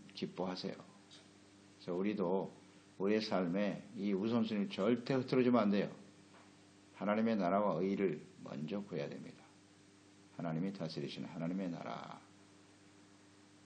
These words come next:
하나님을 예배하고, 주님을 섬기고, 하나님의 말씀을 들을 수 있는 교회,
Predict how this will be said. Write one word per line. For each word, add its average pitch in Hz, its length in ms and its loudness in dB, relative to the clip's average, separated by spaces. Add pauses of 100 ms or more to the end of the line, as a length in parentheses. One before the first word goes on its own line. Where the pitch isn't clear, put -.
(1300)
하나님을 87 460 -4
예배하고, 80 800 -4
주님을 92 400 -2
섬기고, 85 500 -4
하나님의 98 380 0
말씀을 98 420 0
들을 95 220 0
수 - 140 -6
있는 143 140 -6 (760)
교회, 101 760 0